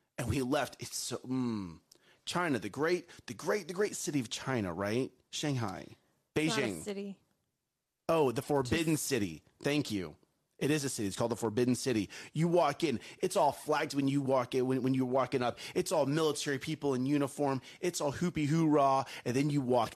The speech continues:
Speaker 1: out. And there's people sitting on the side, missing limbs, diseased, begging.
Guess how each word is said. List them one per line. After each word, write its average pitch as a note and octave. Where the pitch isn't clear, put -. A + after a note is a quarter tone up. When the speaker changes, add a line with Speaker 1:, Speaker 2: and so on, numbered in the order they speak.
Speaker 1:
out. F#2+
And A2
there's G2
people D#3
sitting G#2
on A2+
the A2
side, F2+
missing G#2
limbs, C2+
diseased, F#2+
begging. F#2